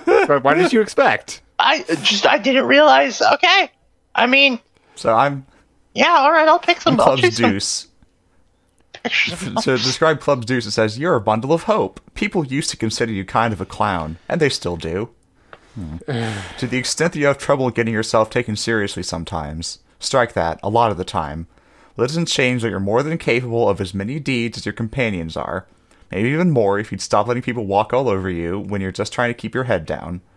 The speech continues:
Speaker 3: Inside, you might want to lash out, but you keep that tucked away best you can."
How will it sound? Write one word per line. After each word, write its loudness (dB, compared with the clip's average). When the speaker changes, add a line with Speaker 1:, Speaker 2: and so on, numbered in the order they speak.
Speaker 3:
Inside, 0
you -2
might 0
want -2
to -4
lash 0
out, 2
but -6
you -6
keep -10
that 0
tucked -6
away -4
best -6
you -8
can." -8